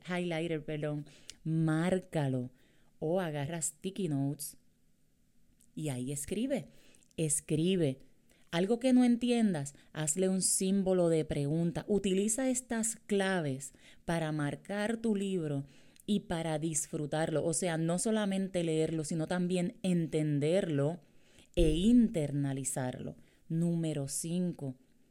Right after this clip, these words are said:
una vez que termines de leer el libro, relee las notas. Relee todo lo que marcaste de highlighter, todo a lo que le diste corazón,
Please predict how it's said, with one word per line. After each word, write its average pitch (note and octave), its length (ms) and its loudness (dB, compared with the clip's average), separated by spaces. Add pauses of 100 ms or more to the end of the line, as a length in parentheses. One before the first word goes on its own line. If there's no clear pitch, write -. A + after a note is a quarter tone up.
(260)
una A#3+ 240 6
vez A3+ 160 -2
que G#3 120 -6
termines D#3 440 -4
de G#3 120 -2
leer G3 260 0
el F#3 160 -4
libro, E3 400 -4 (280)
relee D#3 440 0
las F#3+ 180 -8
notas. E3+ 540 -6 (300)
Relee F3+ 440 4
todo A#3 320 0
lo C#4 100 2
que C4+ 140 0
marcaste F#3 480 -2
de D#3 100 -2
highlighter, D3 720 -4
todo F#3 320 4
a G#3 40 2
lo G3+ 140 0
que F3+ 100 -4
le D#3+ 100 0
diste D3+ 280 -4
corazón, D3 840 -4